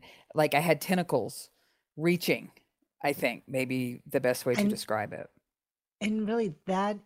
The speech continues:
Speaker 2: is the most challenging thing, 'cause you're like, "Oh, I can be aware of that, but that is tender. I cannot go into it right now. I have too much on my plate. I have to keep moving forward 'cause I've got, you know, a timeline and many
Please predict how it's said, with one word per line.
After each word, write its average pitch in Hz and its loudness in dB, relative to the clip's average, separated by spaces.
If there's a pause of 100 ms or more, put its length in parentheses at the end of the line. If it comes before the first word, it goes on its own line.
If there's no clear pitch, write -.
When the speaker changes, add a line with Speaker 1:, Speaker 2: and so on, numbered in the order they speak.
(160)
Speaker 2:
is 190 -2
the 175 -2
most 160 0
challenging 160 -2
thing, 170 -2
'cause 151 -2
you're 160 -2
like, 160 -2
"Oh, 220 2
I 190 4
can - -6
be 170 0
aware 175 0
of 175 0
that, 151 -2
but 143 -8
that 185 2
is 160 -2
tender. 220 -2
I 180 0
cannot 143 -6
go 139 -10
into 202 -4
it 214 0
right 214 -4
now. 214 -4
I 160 -6
have 131 -8
too - -4
much 139 -6
on 139 -4
my 135 -8
plate. 240 -4 (340)
I 156 -4
have 135 -4
to - -8
keep 139 -10
moving 135 -6
forward 226 4 (320)
'cause 147 0
I've 151 -4
got, 156 0
you 170 2
know, 143 0 (420)
a 170 -2
timeline 151 2 (300)
and 151 0
many 170 4